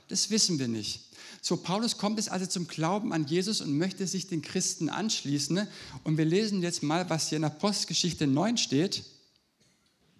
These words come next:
Ich lese vor. „Als Saulus wieder nach Jerusalem kam, versuchte er, sich den Jüngern anzuschließen, aber sie hatten alle Angst vor ihm, weil sie nicht glauben kannten, konnten, dass er jetzt auch ein Jünger Jesu war.“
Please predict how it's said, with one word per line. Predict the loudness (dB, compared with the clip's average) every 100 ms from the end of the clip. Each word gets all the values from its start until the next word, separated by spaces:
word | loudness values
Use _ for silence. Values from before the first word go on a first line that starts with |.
| _ -20 -20 -18 -16 -2
Ich | 6
lese | 6 6
vor. | 4 4 4
„Als | 4 6
Saulus | 6 6 4 4
wieder | 4
nach | 4 2 2
Jerusalem | 2 4 4 6 4 2
kam, | 4 4 6 2 -4 -12 -8
versuchte | 4 6 8 6 6 2
er, | 4
sich | 2 2
den | 2
Jüngern | 4 4 4 2
anzuschließen, | 2 2 2 0 0 2 2 2 0 -4 -18 -2
aber | 0 2
sie | 4 4
hatten | 4 4
alle | 6 4
Angst | 4 4 4
vor | 2
ihm, | 2 4 2 0 -10 -6
weil | 2 4
sie | 6 6
nicht | 4 2
glauben | 0 2 4 2 0
kannten, | 2 2 0 -2 -2 4
konnten, | 4 4 0 2
dass | 2 0
er | 0 0
jetzt | 2 0 0 0
auch | 0 0
ein | -4 0
Jünger | 0 0
Jesu | -2 -2 -2 -2
war.“ | -6